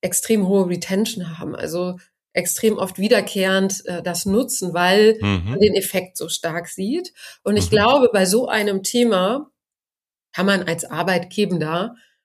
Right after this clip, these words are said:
Speaker 1: ähm, auch groß angelegt kommunizieren. Und man braucht immer einen gewissen Mix. Man braucht aber natürlich immer auch Führungskräfte,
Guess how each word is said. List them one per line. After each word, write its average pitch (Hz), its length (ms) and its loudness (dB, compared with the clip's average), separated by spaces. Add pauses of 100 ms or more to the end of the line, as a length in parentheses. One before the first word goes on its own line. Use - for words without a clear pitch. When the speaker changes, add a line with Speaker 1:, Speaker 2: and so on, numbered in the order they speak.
(300)
Speaker 1:
ähm, 175 340 -4
auch 175 340 0
groß 202 220 -2
angelegt 180 560 -2
kommunizieren. 175 920 0
Und 165 220 -6
man 180 180 -2
braucht 165 600 0 (460)
immer 190 320 2
einen 180 340 0
gewissen 180 440 0
Mix. 240 280 2
Man 185 160 -2
braucht 165 240 -4
aber 175 180 -4
natürlich 170 420 -6
immer 185 260 -2
auch 160 100 -10
Führungskräfte, 185 1120 -2